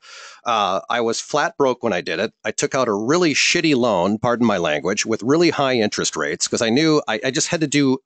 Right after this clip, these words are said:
anything to get out of ra-, corporate radio. <laughs> So, uh, I did that many, many moons ago and got started.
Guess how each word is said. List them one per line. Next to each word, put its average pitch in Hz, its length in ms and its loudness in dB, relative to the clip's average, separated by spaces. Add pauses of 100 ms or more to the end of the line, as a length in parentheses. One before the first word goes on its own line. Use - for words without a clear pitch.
(180)
anything 160 680 0
to 143 120 -4
get 139 280 -2
out 127 220 2
of 120 140 -2
ra-, 113 260 0 (100)
corporate 139 460 0
radio. 156 640 0
<laughs> 719 140 -16
So, - 540 -2 (500)
uh, 139 300 2
I 143 100 0
did 165 200 0
that 147 180 0
many, 185 220 4
many 160 200 4
moons 110 320 2
ago 82 440 -2 (200)
and 104 320 0
got 110 240 -2
started. 131 560 0